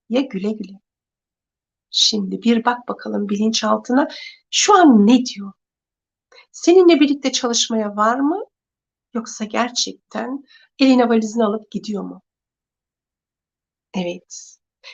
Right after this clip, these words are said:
Seninle birlikte çalışmak istiyorsa ona teşekkür et.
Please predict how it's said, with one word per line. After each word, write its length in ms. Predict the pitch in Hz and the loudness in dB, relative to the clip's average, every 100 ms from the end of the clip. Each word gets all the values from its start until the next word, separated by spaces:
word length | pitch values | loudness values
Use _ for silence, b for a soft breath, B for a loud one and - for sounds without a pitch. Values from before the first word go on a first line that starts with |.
| B | B
Seninle 380 | - 202 208 196 | -8 -2 -2 -2
birlikte 340 | 196 196 - | -6 -8 -8
çalışmak 480 | 208 208 214 - 208 | -8 -6 -6 -4 -6
istiyorsa 520 | - - 320 320 - | -6 0 2 2 2
ona 180 | 311 262 | 2 2
teşekkür 460 | - - 262 - 285 | 0 -4 -4 -4 -6
et. 380 | 240 233 _ | -6 -8 _